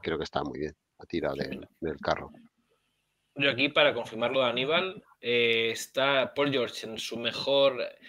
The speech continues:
Speaker 2: en su mejor, eh, histórico de rebotes a ocho con dos, como estuvo empatado con el último año de O K C, con ocho con dos, y de asistencias, cinco con dos,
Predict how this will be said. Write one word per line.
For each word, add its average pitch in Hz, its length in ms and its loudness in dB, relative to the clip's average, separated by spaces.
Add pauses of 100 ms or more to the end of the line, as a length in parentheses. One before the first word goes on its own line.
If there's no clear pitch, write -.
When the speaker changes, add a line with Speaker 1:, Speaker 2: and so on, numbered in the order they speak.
(380)
Speaker 2:
en 131 140 -4
su 131 180 -6
mejor, 143 540 2
eh, 135 200 2
histórico 135 640 2
de 127 100 4
rebotes 123 880 0 (240)
a 120 160 4
ocho 120 240 0
con 120 180 -4
dos, 202 360 0
como 113 240 -10
estuvo 123 440 -2
empatado 120 540 0
con 123 320 -4
el 120 280 -2
último 131 260 -4
año 123 120 -2
de 120 60 0
O 110 40 2
K 120 120 2
C, 226 360 0 (760)
con 123 140 -10
ocho 120 120 -6
con 120 180 -4
dos, 175 280 2
y 127 60 -2
de 127 80 2
asistencias, 156 1000 0 (540)
cinco 147 440 2
con 135 260 0
dos, 175 600 0